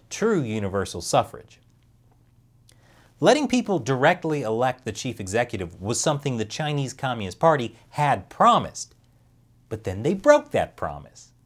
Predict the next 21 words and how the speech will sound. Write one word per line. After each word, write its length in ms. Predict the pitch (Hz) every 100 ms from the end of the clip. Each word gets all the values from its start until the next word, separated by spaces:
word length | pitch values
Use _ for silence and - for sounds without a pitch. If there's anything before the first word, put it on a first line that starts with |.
| _ _ - - -
I 140 | 113
know, 240 | 113 78 69
you're 140 | 76
shocked. 540 | - - 65 - - - _ _ _ _ _ _ _ _ _ _
Meanwhile, 520 | 139 175 113 78 - _ -
this 240 | 123 180
Legislative 540 | 151 131 120 131 107 92
Council 400 | 120 101 98 80
election 380 | 76 73 87 80
that 100 | 80
just 240 | 110 -
happened 340 | 98 85 73 71 - - -
was 160 | - 143
actually 380 | 202 247 - 175
supposed 360 | - - 107
to 60 | 101
happen 360 | 98 98 110 101
back 260 | 87 85
in 100 | 95
twenty 360 | 90 - 76 73
twenty. 460 | - 196 202 85